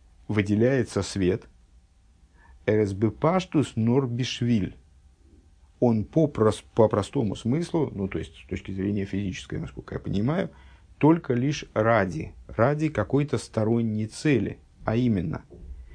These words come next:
"Иньоны из блоиз воздурхим вернизгалы венира дизахн". Его идея — обеспечивать ситуацию, при которой те предметы, которые наполняют творение, они становятся видны,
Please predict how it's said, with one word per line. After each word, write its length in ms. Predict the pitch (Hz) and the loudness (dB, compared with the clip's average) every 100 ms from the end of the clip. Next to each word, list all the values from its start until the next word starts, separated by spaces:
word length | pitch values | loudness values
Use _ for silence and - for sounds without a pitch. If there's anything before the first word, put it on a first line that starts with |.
| - - - | -20 -20 -6
"Иньоны 580 | - 110 110 143 165 139 | 0 2 4 2 2 2
из 280 | 117 113 98 | 0 0 -2
блоиз 560 | 98 107 110 104 151 139 | 0 2 4 2 0 -2
воздурхим 960 | 107 98 95 131 165 151 - 127 107 | -2 -4 -2 0 0 0 -2 0 0
вернизгалы 920 | 107 107 101 98 95 95 117 143 147 | -2 -2 -2 -4 -4 0 2 2 2
венира 600 | 113 107 104 110 151 151 | -2 -2 -2 -2 0 -2
дизахн". 680 | 110 104 98 101 92 - 143 147 - - - - - - - - | -2 -4 -2 -4 -4 -4 -4 -6 -16 -20 -20 -20 -20 -20 -16 0
Его 340 | 113 120 113 | 2 4 4
идея — 600 | 104 98 117 190 233 185 - - - - - - - - - - | 4 2 0 0 0 -4 -6 -18 -20 -20 -20 -20 -20 -20 -20 -6
обеспечивать 720 | 110 110 - 147 120 104 95 | -2 -2 0 0 0 -2 -2
ситуацию, 800 | 95 95 104 120 - 202 196 - - - | -4 0 2 2 0 -2 -2 -6 -18 -2
при 160 | 110 | -2
которой 480 | 107 104 131 107 92 | 2 0 2 2 2
те 180 | 87 110 | 0 0
предметы, 480 | - 95 104 95 - | 0 -2 0 -2 -2
которые 360 | - 90 98 | -4 -4 -2
наполняют 640 | 98 95 104 110 110 82 80 | -2 0 2 2 0 -2 -4
творение, 600 | - 98 104 170 196 131 | 0 2 4 2 0 -2
они 200 | 92 107 | -2 -4
становятся 600 | 143 - 127 139 127 - | -2 -2 0 0 -2 -2
видны, 520 | 120 120 117 117 104 | -2 -2 0 -2 -2